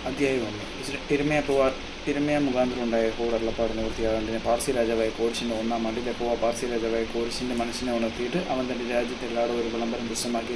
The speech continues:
രേഖാമൂലവും പരസ്യം ചെയ്തു എന്നാൽ പാർസി രാജാവായ കോരെശ് ഇപ്രകാരം കൽപ്പിക്കുന്നു: "സ്വർഗ്ഗത്തിലെ ദൈവമായ യഹോവ ഭൂമിയിലെ സകല രാജ്യങ്ങളെ എനിക്ക് തന്നിരിക്കുന്നു.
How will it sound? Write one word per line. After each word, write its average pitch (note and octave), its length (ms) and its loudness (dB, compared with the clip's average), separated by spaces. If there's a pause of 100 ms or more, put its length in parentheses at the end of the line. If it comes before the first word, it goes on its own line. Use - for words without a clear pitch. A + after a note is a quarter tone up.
രേഖാമൂലവും A#2 560 0
പരസ്യം A#2 340 -2
ചെയ്തു A2+ 260 -2
എന്നാൽ G2+ 400 -2
പാർസി A2+ 240 0
രാജാവായ A2+ 400 0
കോരെശ് A2+ 400 0
ഇപ്രകാരം A2+ 360 -2
കൽപ്പിക്കുന്നു: G#2 380 -4 (380)
"സ്വർഗ്ഗത്തിലെ C#3 460 2
ദൈവമായ B2 380 4
യഹോവ A#2 400 2
ഭൂമിയിലെ A#2+ 340 0
സകല A#2 280 2
രാജ്യങ്ങളെ A#2 400 0
എനിക്ക് A2+ 240 0 (280)
തന്നിരിക്കുന്നു. A2+ 480 -2